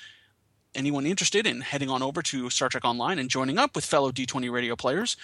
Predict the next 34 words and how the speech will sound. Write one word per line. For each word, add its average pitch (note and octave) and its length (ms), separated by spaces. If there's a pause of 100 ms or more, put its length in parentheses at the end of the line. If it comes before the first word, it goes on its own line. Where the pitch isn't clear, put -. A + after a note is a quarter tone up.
(200)
can A3+ 140
contact B3+ 440
us F3+ 120
through C#4+ 260
the A3+ 80
D G#3 180
twenty F#3+ 240
Radio C#3 280
forums G3+ 480 (240)
or C4+ 260
email F3+ 540
G C3+ 200
M E3+ 120
Phil F#3 380 (120)
at - 180
D D3+ 140
twenty F#3+ 240
radio D#3 240
dot G#3 240
com, C3+ 340 (640)
or A#2 180
even F3 240
my F3 160
old, G#3+ 420 (260)
uh, D#3+ 200
podcast G3+ 720
handle, A#3 460 (200)
all D#3+ 240
stop G#3+ 420
hosts - 720 (320)
at B2+ 180
gmail B2 440
dot A#2+ 180
com. F#2+ 340